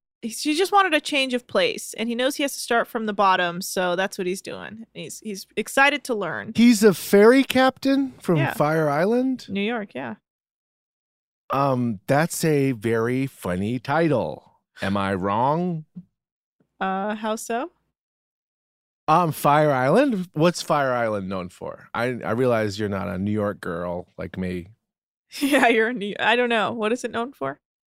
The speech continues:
Speaker 2: It's known for being the gay party destination.
Speaker 1: Oh, cool.
Speaker 2: It's the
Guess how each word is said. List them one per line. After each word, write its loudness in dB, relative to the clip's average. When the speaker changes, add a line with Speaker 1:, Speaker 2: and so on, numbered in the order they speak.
Speaker 2:
It's 2
known 4
for -4
being 0
the -2
gay 0
party 0
destination. -8
Speaker 1:
Oh, -6
cool. -8
Speaker 2:
It's -4
the 0